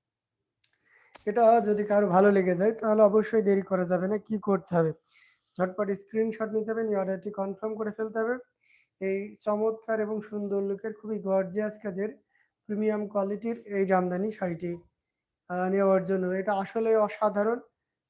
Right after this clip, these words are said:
এবং খুবই, আহ, ইউনিক একটা ডিজাইন এবং কালার কম্বিনেশন দেখতে পাচ্ছেন। So, এটাও ভালো লাগলে নিয়ে ফেলতে পারেন। এটার প্রাইস রেঞ্জটা দারুণ থাকছে। এই মুহূর্তে কেউ যদি নেন, তাহলে এটা নিতে পারবেন মাত্র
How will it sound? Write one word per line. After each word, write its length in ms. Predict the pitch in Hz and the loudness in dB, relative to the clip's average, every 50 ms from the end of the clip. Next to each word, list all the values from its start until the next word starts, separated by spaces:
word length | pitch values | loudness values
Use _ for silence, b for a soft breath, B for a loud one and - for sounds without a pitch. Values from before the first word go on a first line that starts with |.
| _ 190 | _ -10
এবং 220 | 190 196 202 196 | -8 -8 -8 -8
খুবই, 280 | - - 220 226 226 233 | -8 -6 -2 -2 -2 -2
আহ, 880 | 233 226 226 _ - 202 196 196 202 214 - - - - - 202 208 208 | -2 -6 -12 _ -10 -6 -4 -4 -4 -4 -6 -12 -18 -20 -16 -10 -8 -6
ইউনিক 460 | 214 214 208 214 214 220 233 214 226 | -4 -4 -2 -2 0 0 0 0 -2
একটা 200 | 220 - 220 196 | -2 -4 -4 -4
ডিজাইন 480 | 180 196 190 185 208 208 208 214 220 214 - _ _ _ _ _ _ _ _ _ - | -4 -4 -2 0 0 2 2 0 -2 -4 -10 _ _ _ _ _ _ _ _ _ -8
এবং 200 | 185 196 190 185 190 | -6 -6 -6 -4 -4
কালার 260 | 202 196 202 208 202 | -4 -2 -2 -2 -2
কম্বিনেশন 560 | 202 214 208 208 208 208 202 202 - 208 202 | 0 0 0 0 0 -2 -2 -2 -4 -4 -4
দেখতে 300 | 202 196 190 - - 190 | -4 -4 -4 -6 -6 -4
পাচ্ছেন। 420 | 190 196 190 185 - 208 226 254 277 - _ _ _ _ _ _ _ _ _ _ _ _ _ _ _ _ _ _ _ _ _ _ _ _ _ _ _ _ _ | -4 -4 -4 -4 -4 -4 -4 -4 -4 -8 _ _ _ _ _ _ _ _ _ _ _ _ _ _ _ _ _ _ _ _ _ _ _ _ _ _ _ _ _
So, 80 | 233 226 | 2 4
এটাও 240 | 226 220 240 233 220 | 6 8 8 8 6
ভালো 200 | 208 208 214 214 | 6 6 6 6
লাগলে 300 | 220 220 214 214 220 220 | 6 6 6 6 4 4
নিয়ে 180 | 208 208 202 | 6 4 4
ফেলতে 300 | 208 - 208 202 190 214 | 2 0 -4 -6 -6 -6
পারেন। 260 | 196 208 214 233 240 233 | -6 -4 -4 -4 -4 -6
এটার 160 | 208 - 151 | -8 -10 -10
প্রাইস 420 | - - 202 202 208 208 202 208 | -6 -4 -2 -2 -2 -2 -4 -4
রেঞ্জটা 300 | 220 220 214 - - 214 | -6 -6 -6 -8 -14 -12
দারুণ 280 | 196 202 196 196 196 185 | -8 -6 -6 -6 -6 -8
থাকছে। 400 | 202 196 185 - - 233 240 240 _ _ _ _ _ _ _ _ _ _ _ _ _ | -10 -12 -12 -8 -6 -6 -6 -6 _ _ _ _ _ _ _ _ _ _ _ _ _
এই 200 | - 208 214 220 | -2 0 2 2
মুহূর্তে 480 | 220 214 220 220 226 233 220 - 220 208 | 4 4 6 4 4 4 2 -2 -4 -4
কেউ 260 | 202 214 208 208 208 | -2 0 0 0 0
যদি 220 | 208 208 214 214 202 | -2 -4 -4 -4 -4
নেন, 260 | 202 214 233 233 226 | -4 -4 -6 -6 -4
তাহলে 320 | - 208 202 202 202 208 | -2 -2 -2 0 -2 -2
এটা 140 | 208 208 208 | -4 -4 -6
নিতে 260 | 208 214 202 208 208 | -6 -6 -6 -4 -2
পারবেন 300 | 196 202 202 202 214 208 | -2 -2 -2 -2 -4 -4
মাত্র 580 | 196 190 190 185 - _ _ 214 233 262 285 | -2 -2 -4 -4 -8 _ _ -4 -4 -4 -4